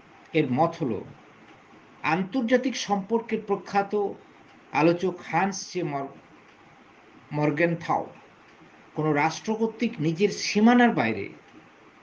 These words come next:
অন্য রাষ্ট্রের ওপর ক্ষমতা প্রসারের প্রচেষ্টাকে সাম্রাজ্যবাদ রূপে আখ্যা দিয়েছেন। তাহলে হান্স জে মর্গেনথাউ তিনি বলেছেন যে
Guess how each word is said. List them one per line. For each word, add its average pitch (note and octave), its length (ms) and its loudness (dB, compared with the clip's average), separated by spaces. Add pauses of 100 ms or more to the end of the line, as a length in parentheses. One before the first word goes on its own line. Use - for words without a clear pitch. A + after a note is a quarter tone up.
(680)
অন্য A#3+ 340 6
রাষ্ট্রের G3+ 480 2
ওপর D#3+ 240 0
ক্ষমতা D#3 460 -2
প্রসারের D3+ 420 -4 (120)
প্রচেষ্টাকে C#3+ 600 -8
সাম্রাজ্যবাদ A#2 720 -6
রূপে F#3+ 280 -8 (220)
আখ্যা G#2 340 -6
দিয়েছেন। - 420 -14 (840)
তাহলে A#2+ 140 -2
হান্স E3 600 0
জে B2+ 340 2 (800)
মর্গেনথাউ C3+ 880 -2 (920)
তিনি B2+ 140 -4
বলেছেন C#3 520 0 (1200)
যে A#2 520 -2